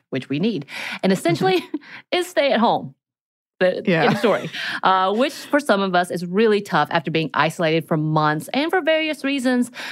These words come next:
Speaker 1: The holidays can be difficult if you happen to be or live alone.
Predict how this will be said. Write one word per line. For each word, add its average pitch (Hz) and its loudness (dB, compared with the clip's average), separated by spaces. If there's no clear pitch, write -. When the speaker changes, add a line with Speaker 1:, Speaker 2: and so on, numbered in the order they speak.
Speaker 1:
The 240 0
holidays 254 0
can 226 2
be 214 0
difficult 196 -2
if 196 -6
you 190 -2
happen 190 0
to 185 0
be 180 0
or 170 4
live 151 2
alone. - -2